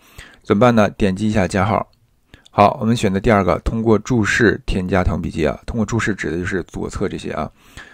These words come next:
好，点一下加号啊，然后选一下。好，我们看到这时候呢，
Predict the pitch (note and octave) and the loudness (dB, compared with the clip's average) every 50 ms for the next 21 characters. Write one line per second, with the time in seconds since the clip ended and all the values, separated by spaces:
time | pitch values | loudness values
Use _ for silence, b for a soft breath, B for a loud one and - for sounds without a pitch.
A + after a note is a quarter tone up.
0 | B B B B - G2 - - - - G2 F2 F2+ E2 F2 - F2+ F#2+ G#2 - | B B B B 0 2 2 0 -2 -6 -6 -4 -4 -6 -4 -4 -4 -4 -4 -4
1 | - - - - - E2 E2 - - - - - - - - - - _ _ _ | -6 -6 -6 -6 -6 -6 -6 -8 -10 -10 -8 -8 -8 -6 -8 -8 -10 _ _ _
2 | _ _ _ _ _ _ _ _ _ b b b b b b b - A2+ A2+ B2 | _ _ _ _ _ _ _ _ _ b b b b b b b 6 6 6 6
3 | B2 C#3 C3 A#2 G2+ G2 - D3+ B2+ A#2+ A2+ G#2+ G2+ G2 | 6 4 6 6 4 6 6 4 4 6 4 4 4 2